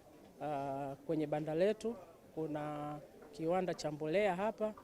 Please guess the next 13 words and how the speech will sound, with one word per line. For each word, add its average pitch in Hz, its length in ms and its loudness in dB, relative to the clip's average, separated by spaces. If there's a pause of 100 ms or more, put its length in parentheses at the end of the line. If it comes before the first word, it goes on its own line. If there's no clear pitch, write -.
(320)
wamekuja 180 440 0
na 151 100 0
products 180 500 0
zao, 208 400 2 (520)
eh, 147 360 0
wenyewe 175 340 2
na 151 100 0
wenyewe 151 300 0
watajinadi. 165 760 -2 (400)
Lakini 240 420 2
tuna 214 220 2
taasisi 220 420 2
zetu 208 380 0